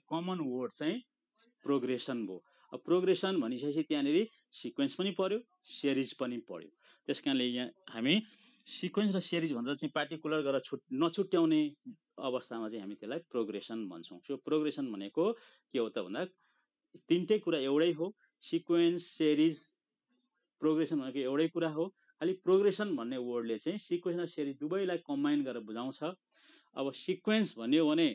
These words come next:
त्यहाँनिर कमाले सेपरेट गरेको हुन्छ टर्म्सहरूलाई, सिरिजमा टर्म्सहरूलाई प्लसले सेपरेट गरिया हुन्छ भने प्रोग्रेसनमा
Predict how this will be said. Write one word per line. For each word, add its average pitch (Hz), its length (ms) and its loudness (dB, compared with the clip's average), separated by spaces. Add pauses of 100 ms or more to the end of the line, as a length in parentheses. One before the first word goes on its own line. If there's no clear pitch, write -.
(140)
त्यहाँनिर 127 360 -2 (260)
कमाले 156 420 0
सेपरेट 151 320 -4
गरेको 147 280 0
हुन्छ 143 200 0 (720)
टर्म्सहरूलाई, 143 640 -2 (560)
सिरिजमा 185 720 4 (140)
टर्म्सहरूलाई 165 600 2 (380)
प्लसले 143 440 0
सेपरेट 151 400 -2
गरिया 151 280 2
हुन्छ 151 240 -4 (1040)
भने 127 160 -6 (100)
प्रोग्रेसनमा 147 680 2